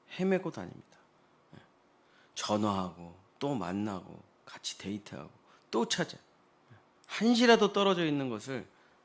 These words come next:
예, 견딜 수가 없어서 아예 같이 살자게 결혼하죠. 하나님께 복을 받는 방법, 헌금을 많이 해서, 기도를 많이 해서, 성경을 많이 알아서.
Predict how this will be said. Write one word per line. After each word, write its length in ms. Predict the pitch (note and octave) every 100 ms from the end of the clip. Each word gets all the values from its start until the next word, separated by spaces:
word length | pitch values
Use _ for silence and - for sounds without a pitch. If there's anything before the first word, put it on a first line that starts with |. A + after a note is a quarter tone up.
| -
예, 240 | C#2+ - -
견딜 360 | A#2+ C#3 C#3+
수가 260 | C3+ - A#2
없어서 460 | F#2+ - G2+ C3 C#3+ - - _
아예 340 | - F2 A#2 - -
같이 320 | - - - C#3+
살자게 520 | C#3 B2+ A2 E2+ E2
결혼하죠. 560 | F#2+ F#2 F2+ F#2+ - _ _ _ _ _ _ _ _ - - - - - - - -
하나님께 640 | - - B3 B3+ A#3+ A#3 A#3
복을 360 | C#3 E3 G#3+
받는 380 | G3 F3+ E3+ D#3
방법, 380 | G2+ F#2 D2+ C#2 _ _ _ _ _ _ _ _ _ -
헌금을 380 | C#3+ E3 D#3 C#3+
많이 340 | G#2+ F2+ F#2+ F2+
해서, 320 | E2 - - _ _ _ _ _ _ _ - -
기도를 480 | C#3 B2+ D3+ D3
많이 320 | B2 F2+ F#2 F2
해서, 320 | D#2+ - A2+ _ _ _ _
성경을 600 | - - F3 F#3 F3 E3
많이 320 | C3 F2 F#2 F2+
알아서. 360 | D#2+ D#2 A2+